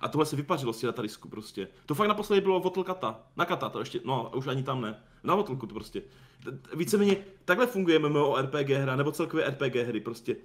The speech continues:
že ty cítíš equipment boost prostě.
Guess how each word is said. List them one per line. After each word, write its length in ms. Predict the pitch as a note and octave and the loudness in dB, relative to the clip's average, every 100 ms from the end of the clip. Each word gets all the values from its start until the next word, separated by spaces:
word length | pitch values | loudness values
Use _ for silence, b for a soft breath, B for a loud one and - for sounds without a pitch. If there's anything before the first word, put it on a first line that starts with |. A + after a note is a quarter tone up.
| b b | b b
že 160 | A#2+ C#3 | -2 -2
ty 180 | D#3+ | -2
cítíš 960 | C#3 - F#3 F#3 - D3 F#3 B3 - - _ _ - | -6 -4 -2 -2 -4 -2 -2 -2 -6 -12 _ _ -2
equipment 640 | E3+ B3+ C4+ - C#3+ C3 | 0 2 0 2 2 2
boost 400 | B2 A#2+ G#2+ - | -4 -8 -8 -8
prostě. 460 | G#2 G#2 - F2 | -8 -8 -6 -6